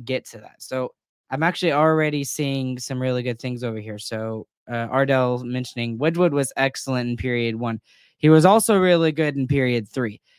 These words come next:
He wasn't really needed to be very good in period two, but he put in an absolute excellent, uh, performance for the Dallas Stars tonight. And considering that they're gonna be, uh, playing literally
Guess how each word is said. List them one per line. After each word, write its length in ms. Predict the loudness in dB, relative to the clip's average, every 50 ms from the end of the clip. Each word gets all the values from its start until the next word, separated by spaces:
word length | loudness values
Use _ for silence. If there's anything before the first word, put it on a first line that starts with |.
| _ _ _
He 80 | 4 6
wasn't 380 | 6 6 6 4 2 2 4
really 260 | 4 4 4 4 2
needed 400 | 2 2 2 2 2 2 2 0 -2
to 80 | -4
be 300 | 0 2 4 6 6 6
very 300 | 4 4 4 2 2 2
good 260 | 2 2 2 2 2 2
in 100 | -2 -2
period 460 | -2 -2 -2 -2 -2 -4 -6 -8 -4
two, 300 | 2 4 4 4 4 0 _ _ _ _ _ _ _ _
but 360 | -4 0 2 2 2 2 0 _ _ _ _
he 240 | -10 -4 -2 -2 -2
put 300 | -2 -2 -2 -2 0 0
in 240 | -2 -2 -2 -4 -4
an 200 | -6 -6 -8 -10 -12 _ -4
absolute 680 | -2 0 0 0 -2 -6 -6 -4 -2 0 0 0 0 -2
excellent, 760 | -2 -4 -4 -4 -4 -4 -2 0 0 0 -2 -4 -6 -10 -14 -14 -10
uh, 360 | -8 -6 -6 -6 -6 -8 -10 -12 _ _ _ _ _ _ -2
performance 800 | -2 -2 -2 -2 0 2 2 2 2 0 -2 -2 -6 -10 -16 _ _ _ _ _ _ _
for 120 | -2 0
the 80 | 0 0
Dallas 360 | 2 0 0 0 0 -2 -4
Stars 320 | -4 -2 -2 -2 -4 -6
tonight. 340 | -6 -6 -6 -4 -4 -4 -4
And 180 | -4 -6 -6 -6
considering 520 | -6 -6 -4 -2 0 2 2 2 2 0
that 180 | 0 -2 -2 0
they're 140 | 0 0 0
gonna 180 | 0 -2 -2
be, 400 | 0 0 0 0 0 -2 -4 -6 _ _ _ _ _ _ _ -8
uh, 200 | -6 -4 -4 -6 -8 _ _ _ -2
playing 440 | 0 2 2 4 2 2 0 0 -2 _ -16 -16 -16 -10 -4
literally 500 | 0 2 4 4 4 2 0 -2 -4 -6